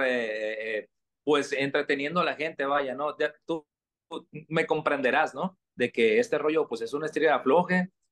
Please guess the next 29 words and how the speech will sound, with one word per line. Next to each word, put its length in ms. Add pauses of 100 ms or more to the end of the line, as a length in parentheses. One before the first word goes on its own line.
es 120
de 140
que, 500
pues, 180
ponernos 480
de 80
acuerdo, 500
¿no? 220
De, 160
de, 240 (240)
de 140
quién 220
va 100
por 160
los 180
hijos, 400
de 140
quién, 400 (280)
de 180
que 140
si 140
te 100
lo 80
llevas 320
un, 200
un 220
ratito 360
tú 120
también, 720